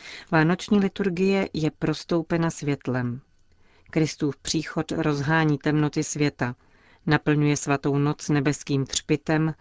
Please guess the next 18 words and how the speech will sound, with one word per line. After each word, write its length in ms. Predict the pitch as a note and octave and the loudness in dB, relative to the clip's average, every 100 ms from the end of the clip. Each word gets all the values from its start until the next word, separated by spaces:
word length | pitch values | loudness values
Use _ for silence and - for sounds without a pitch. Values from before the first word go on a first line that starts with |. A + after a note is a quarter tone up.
| - - _ - E3 | -20 -20 _ -8 -4
a 80 | |
tvář 380 | D#3+ D#3+ E3 - | -2 2 2 2
lidí 400 | D#3+ D#3 E3 - | 0 -2 -4 -12
prostupuje 760 | - E3 - - D#3+ - E3+ D#3 | -4 -4 -4 -8 -8 -2 0 0
záře 540 | D3+ D3+ D3+ D3+ D#3 - | 0 0 0 0 -2 -2
Boha 360 | D3+ C#3 D3 | -2 -2 -2
Otce. 500 | C#3+ - - - C3 C3 _ _ _ _ _ _ _ - | -6 -8 -14 -8 -8 -8 _ _ _ _ _ _ _ -4
Dnes 340 | D3 E3 - | 0 0 0
také. 400 | - C#3+ - - - _ _ _ _ - - - | -6 -6 -8 -10 -12 _ _ _ _ -20 -20 -18
Jsme 260 | - E3+ D#3+ | -6 0 0
prostoupeni 840 | - E3 - - F3+ - D3 C#3 | 0 -4 -2 -4 -4 -2 0 0
Kristovým 640 | C#3 C#3+ C3+ - D3 D3+ D3 | 0 -4 -4 -4 -2 0 -2
světlem. 640 | - C#3+ - C3+ B2+ B2+ - _ _ - - - | -2 -4 -2 -2 -2 -4 -10 _ _ -20 -20 0
Vánoční 480 | D3+ D3+ D3+ - D3+ | 2 4 2 0 0
liturgie 560 | C#3+ - D#3 D3 D#3 | 2 0 0 2 2
nás 320 | D3+ C#3+ C3 D3+ | 4 2 0 0
naléhavě 640 | C#3 C#3+ C#3 D3+ C#3 C#3 | 2 2 2 0 0 -2
zve, 300 | B2+ C#3 | 0 -2